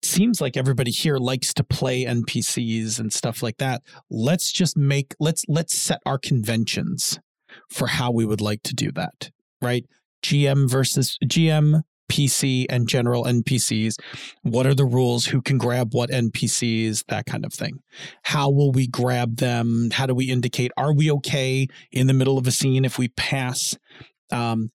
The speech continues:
a general N P C from one player to another because that player has a funny thing that they want to, or, you know, interesting, funny thing to do with them? Or once you pick it up, it's yours for the scene, right? All of those things.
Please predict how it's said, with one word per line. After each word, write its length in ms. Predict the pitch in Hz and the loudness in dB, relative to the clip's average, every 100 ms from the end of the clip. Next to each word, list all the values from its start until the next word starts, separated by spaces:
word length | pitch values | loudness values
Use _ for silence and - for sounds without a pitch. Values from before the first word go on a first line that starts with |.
| _ 151 | _ 0
a 180 | 147 127 | 2 2
general 400 | - 131 131 127 | 0 2 2 2
N 140 | 131 | 0
P 140 | 123 123 | 0 0
C 260 | - 127 | 0 -2
from 240 | 120 127 113 | 0 0 0
one 180 | 120 127 | 2 0
player 300 | - 131 123 | 0 0 0
to 160 | - 127 | 0 0
another 380 | 107 117 147 | 0 0 0
because 300 | 135 110 110 | -2 -2 -4
that 200 | 147 131 - | -2 -6 -4
player 260 | 135 131 | -2 -2
has 180 | - 127 | -2 -2
a 60 | 131 | -2
funny 280 | 147 135 127 | 0 0 0
thing 200 | 139 135 | 0 0
that 140 | 135 | 0
they 120 | 135 | -2
want 180 | 127 131 | 0 0
to, 80 | 135 | 0
or, 40 | 135 | 0
you 100 | 127 | 0
know, 100 | 117 | 0
interesting, 560 | 131 - 139 131 127 | -2 -2 -4 -2 -2
funny 300 | - 127 123 | -2 -4 -4
thing 220 | 120 135 | -4 -4
to 60 | 123 | -4
do 160 | 123 131 | -2 -2
with 120 | 127 | 0
them? 240 | 127 123 - - - - - | -2 -4 -8 -14 -14 -16 -4
Or 300 | 127 123 110 | 0 2 0
once 320 | 113 131 127 135 | 0 0 2 -2
you 80 | |
pick 240 | 131 151 139 | -2 -2 -2
it 60 | |
up, 160 | 131 131 | -2 -2
it's 160 | - 120 | -4 0
yours 320 | 120 123 - | 0 0 -2
for 160 | - | -2
the 120 | 120 113 | -2 -2
scene, 680 | - 165 160 151 147 143 135 _ _ | 0 2 4 4 2 0 -4 _ _
right? 400 | 131 131 127 - - _ - - - - | -2 0 -2 -6 -18 _ -20 -20 -20 -4
All 220 | - 147 123 | 2 2 2
of 100 | 107 | 0
those 180 | 104 - | -2 -4
things. 240 | 110 | -6